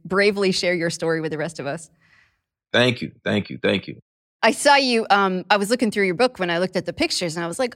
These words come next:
Speaker 1: "Oh, you're at Criteria Studios." That's where I recorded one of my audiobooks, and that's where I
Speaker 2: Oh.
Speaker 1: found my producer. So I was like, "Hey, look,
Speaker 2: Okay.
Speaker 1: I recognize Criteria from that picture." <laughs>
Speaker 2: Dope, dope, dope. We got, we,
Speaker 1: when you were with The Rock.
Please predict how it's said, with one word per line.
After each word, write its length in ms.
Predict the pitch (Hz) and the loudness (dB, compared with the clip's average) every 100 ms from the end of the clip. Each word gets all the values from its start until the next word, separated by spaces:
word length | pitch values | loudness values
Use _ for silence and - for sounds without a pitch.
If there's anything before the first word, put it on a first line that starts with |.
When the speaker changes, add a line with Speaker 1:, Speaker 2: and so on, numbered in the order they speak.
| - | 2
Speaker 1:
"Oh, 200 | 392 320 | 4 4
you're 200 | 302 302 | 2 0
at 160 | 269 | 0
Criteria 520 | - 269 269 285 269 254 | 0 -4 -2 -2 0 0
Studios." 480 | - 294 226 165 | -2 -2 0 0
That's 200 | 170 185 | -2 -4
where 80 | 190 | -2
I 40 | 170 | -2
recorded 420 | 165 170 185 180 | -2 -4 -4 0
one 120 | 190 | 0
of 80 | 208 | 2
my 100 | 185 | 2
audiobooks, 800 | - 190 214 165 156 143 - - - - - _ | 4 6 6 2 0 -2 -4 -10 -12 -20 -20 _
and 80 | 170 | -4
that's 180 | 175 - | -4 0
where 120 | 165 | 4
I 160 | 135 - | 4 4
Speaker 2:
Oh. 40 | |
Speaker 1:
found 220 | 185 175 | 0 0
my 140 | 170 165 | -2 -2
producer. 640 | 208 190 349 - - 160 | -2 0 -2 -2 -6 -6
So 320 | - 185 170 | 0 2 2
I 160 | 196 196 | -2 -4
was 120 | 220 | 0
like, 160 | 226 | 0
"Hey, 80 | 302 453 | 0 -2
look, 80 | - 233 | 0 0
Speaker 2:
Okay. 60 | |
Speaker 1:
I 80 | - | 0
recognize 440 | 254 269 254 269 277 | 0 -2 0 -2 0
Criteria 540 | 277 262 294 285 285 | 0 0 0 -2 -2
from 160 | 294 294 | -4 -4
that 180 | 294 - | -6 -6
picture." 300 | 294 - 202 - - - | -6 -2 -2 0 -2 -4
<laughs> 360 | - - - - | -8 -12 -4 2
Speaker 2:
Dope, 360 | 143 135 - | 4 4 2
dope, 320 | - 139 - - | 2 4 4 4
dope. 280 | 139 - - | 4 4 0
We 120 | 117 | 0
got, 180 | 117 104 | 0 -2
we, 160 | 110 - _ _ _ _ _ _ _ _ _ _ _ _ _ _ _ | -8 -12 _ _ _ _ _ _ _ _ _ _ _ _ _ _ _
Speaker 1:
when 160 | - 196 | -2 0
you 80 | 185 | 2
were 100 | 175 | 2
with 140 | 180 | 0
The 100 | 165 | 0
Rock. 500 | 160 160 160 - - | 0 0 0 -4 -16